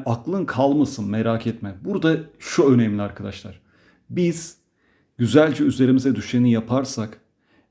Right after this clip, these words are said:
e, hakkımızda, hayırlısı olsun tabii ki ama hakkımızda güzel şeylerin olma ihtimali artıyor. Sürekli böyle kaygılarınızı arttıracak şeylerden uzak durmak lazım. En ufak bir şey bile. Bazen biz size öneri veriyoruz.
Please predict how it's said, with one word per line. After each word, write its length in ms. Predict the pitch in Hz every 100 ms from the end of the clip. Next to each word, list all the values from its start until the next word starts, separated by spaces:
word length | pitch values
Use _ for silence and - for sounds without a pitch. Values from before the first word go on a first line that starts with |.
| 113
e, 180 | 117
hakkımızda, 800 | 120 151 160 160 151 117 131 143 -
hayırlısı 420 | 139 131 131 143
olsun 320 | 123 - 110
tabii 260 | 110 104 104
ki 140 | 175
ama 280 | 131 95 - -
hakkımızda 600 | 151 - 156 139 127 147
güzel 580 | 156 113 107 147 147 143
şeylerin 500 | - 127 123 127 123
olma 280 | 113 120
ihtimali 480 | 135 - 113 107 107
artıyor. 640 | 117 98 101 - 151 143 - - - - _ _
Sürekli 580 | - 175 165 165 147
böyle 280 | 143 139 139
kaygılarınızı 800 | - 131 127 127 131 127 123 127
arttıracak 560 | 120 120 - 113 123 123
şeylerden 720 | - 117 113 113 107 117 117
uzak 360 | 113 120 117 139
durmak 380 | 143 143 143
lazım. 380 | 143 135 143 147 151
En 100 | 160
ufak 300 | 151 135 117
bir 60 |
şey 220 | - 123
bile. 180 | 101 95
Bazen 340 | 123 131 147 147
biz 80 |
size 160 | - 165
öneri 340 | 143 139 160
veriyoruz. 420 | 175 151 147 -